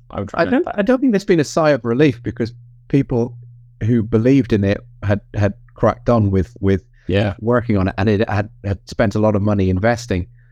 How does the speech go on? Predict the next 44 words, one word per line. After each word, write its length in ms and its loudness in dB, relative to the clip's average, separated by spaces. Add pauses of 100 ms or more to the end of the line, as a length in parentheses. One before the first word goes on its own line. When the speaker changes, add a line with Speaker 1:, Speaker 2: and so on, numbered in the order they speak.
(380)
Speaker 2:
Those 600 2 (100)
who 340 2 (100)
had 200 2 (160)
kind 180 0
of 100 -4 (1120)
decried 500 0
the 140 0
whole 340 0 (300)
move 240 2
away 220 0
from 200 -4
diesel, 640 0 (260)
uh, 180 -12 (100)
are, 180 -6
are, 220 -2
are 80 -2
pointing 460 0
to 100 -2
the 80 -2
fact 300 -4
that 160 -2 (340)
show 200 0
me 100 2
fit 220 -4
for 100 -4
product, 380 0 (160)
fit 180 0
for 120 -4
purpose 340 -2
product. 400 2 (480)
Show 180 0
me 140 4
one 240 2
that's 180 0
a 60 -4
fit 220 -4
for 100 -4
fir-, 220 -2
purpose 420 -4
product 400 -4
at 100 -8
the 60 -10
same 220 -2
price. 360 -2